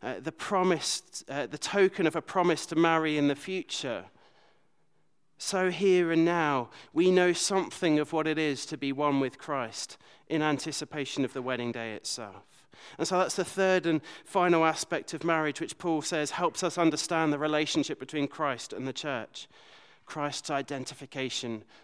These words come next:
with her. Just as husband and wife become one flesh, so Paul says, Christ and his church become one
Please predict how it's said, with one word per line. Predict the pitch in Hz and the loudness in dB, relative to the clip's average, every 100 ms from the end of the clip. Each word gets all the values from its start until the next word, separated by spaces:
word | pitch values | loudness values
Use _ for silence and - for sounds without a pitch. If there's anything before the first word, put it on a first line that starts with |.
| _ | _
with | - 123 117 - | -10 -10 -10 -14
her. | 107 92 - _ _ _ _ _ _ _ _ - _ _ _ _ _ | -16 -18 -20 _ _ _ _ _ _ _ _ -20 _ _ _ _ _
Just | - 156 - | -8 -6 -6
as | 151 | -8
husband | - 180 175 175 160 147 - - - _ _ - | -4 -4 -2 2 2 2 -2 -20 -20 _ _ -6
and | 139 | -4
wife | 143 151 135 - | -2 -2 -4 -8
become | - 135 147 139 139 | -12 -8 -4 -2 -2
one | 151 156 151 139 | -2 0 0 0
flesh, | - - 139 117 98 - - - - _ _ _ _ _ _ _ _ | -8 -10 -6 -6 -8 -12 -12 -12 -14 _ _ _ _ _ _ _ _
so | - 160 147 | -12 -6 -6
Paul | - 151 139 | -6 -8 -6
says, | - 127 120 113 | -6 -6 -6 -8
Christ | - - 147 147 - | -10 -4 -2 -2 -4
and | 139 | -6
his | 135 131 | -6 -6
church | - 139 120 - - | -8 -8 -8 -8 -10
become | 123 - 120 113 110 - | -12 -6 -4 -2 -4 -6
one | 117 113 113 107 | -4 -4 -4 -8